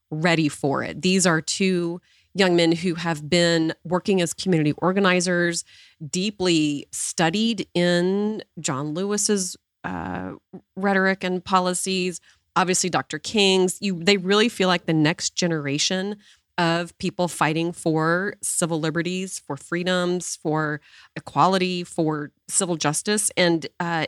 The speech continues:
it just totally backfired. Um, now, Republicans still have a supermajority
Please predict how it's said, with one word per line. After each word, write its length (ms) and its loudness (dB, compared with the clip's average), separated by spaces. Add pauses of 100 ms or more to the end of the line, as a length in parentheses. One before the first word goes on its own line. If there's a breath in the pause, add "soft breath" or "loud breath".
it 200 -14
just 560 -2 (360)
totally 680 -2 (420)
backfired. 880 -4
Um, 200 4
now, 360 2 (580)
Republicans 800 0
still 360 2
have 200 0
a 40 0
supermajority 920 -4